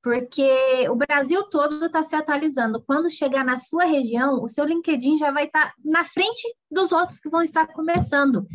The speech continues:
Então, isso é interessante também pra pessoa que tá ouvindo aqui, pra, pra que for começar, pensar nisso. O porquê que você pode começar um LinkedIn, ou por que que iniciar se o seu ainda não tem?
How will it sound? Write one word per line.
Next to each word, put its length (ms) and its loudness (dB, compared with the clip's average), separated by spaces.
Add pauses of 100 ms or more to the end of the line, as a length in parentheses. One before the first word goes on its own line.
(520)
Então, 260 2
isso 180 -4
é 60 2
interessante 680 0
também 320 2
pra 180 -2
pessoa 340 -4
que 100 -14
tá 100 -4
ouvindo 380 -2
aqui, 220 -4
pra, 160 -4
pra 100 -8
que 120 -10
for 200 -2
começar, 640 0 (340)
pensar 440 0
nisso. 400 0 (100)
O 80 -2
porquê 460 0
que 80 -4
você 260 0
pode 380 -2
começar 480 -2
um 60 -2
LinkedIn, 520 2
ou 140 -2
por 180 0
que 160 0
que 240 -2 (180)
iniciar 560 0
se 140 -8
o 80 -2
seu 220 -6
ainda 240 -2
não 200 -2
tem? 320 -2